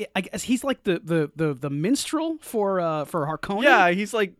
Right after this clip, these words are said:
Speaker 2: a, a number one guy, or like
Speaker 1: Yeah.
Speaker 2: he's, he's, he's hanging out with them all the time. I don't know
Speaker 1: I,
Speaker 2: what
Speaker 1: is he
Speaker 2: he's
Speaker 1: playing an
Speaker 2: doing.
Speaker 1: instrument in, in when he's there? I don't think he has
Speaker 2: I
Speaker 1: any
Speaker 2: don't
Speaker 1: lines.
Speaker 2: know.
Speaker 1: But,
Speaker 2: I mean,
Speaker 1: but he's
Speaker 2: Patrick
Speaker 1: just
Speaker 2: Stewart's playing that instrument,
Speaker 1: That's
Speaker 2: isn't he?
Speaker 1: right. Yeah, eh,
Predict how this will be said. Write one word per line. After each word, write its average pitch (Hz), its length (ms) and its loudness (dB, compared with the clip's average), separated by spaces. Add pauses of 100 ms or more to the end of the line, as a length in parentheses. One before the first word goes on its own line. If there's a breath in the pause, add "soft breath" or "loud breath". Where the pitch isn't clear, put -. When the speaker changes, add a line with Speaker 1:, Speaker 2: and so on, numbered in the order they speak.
Speaker 2:
a, 170 220 0
a 160 80 0
number 190 300 0
one 196 260 0
guy, 220 300 2
or 254 240 2
like - 180 4
Speaker 1:
Yeah. 196 80 0
Speaker 2:
he's, 196 140 -4
he's, 202 180 -2
he's 170 540 -6
hanging 220 260 -2
out 277 160 2
with 415 100 2
them 392 120 0
all 381 120 2
the - 80 -8
time. 349 200 -2
I 262 80 -4
don't 370 100 -4
know - 60 2
Speaker 1:
I, - 40 4
Speaker 2:
what 381 100 4
Speaker 1:
is 370 40 6
he 320 60 8
Speaker 2:
he's - 100 4
Speaker 1:
playing 370 200 6
an 330 80 6
Speaker 2:
doing. 285 40 4
Speaker 1:
instrument 262 460 0
in, 226 140 -2
in 220 260 -6
when 220 100 -2
he's 202 140 -4
there? 208 360 -4
I 254 60 2
don't 330 80 4
think 294 140 2
he - 20 6
has 277 160 4
Speaker 2:
I - 40 0
Speaker 1:
any 202 80 2
Speaker 2:
don't 180 100 2
Speaker 1:
lines. 226 400 2
Speaker 2:
know. - 40 -8
Speaker 1:
But, 196 60 2
Speaker 2:
I 196 40 2
mean, 233 100 0
Speaker 1:
but 185 60 -2
he's - 80 0
Speaker 2:
Patrick 277 180 0
Speaker 1:
just 190 100 -6
Speaker 2:
Stewart's 302 380 -4
playing 165 320 -6
that 135 180 -8
instrument, 131 560 -12
Speaker 1:
That's 190 220 0
Speaker 2:
isn't 247 80 -6
he? - 20 -2
Speaker 1:
right. - 140 -4
Yeah, 196 300 0 (100)
eh, 202 160 -4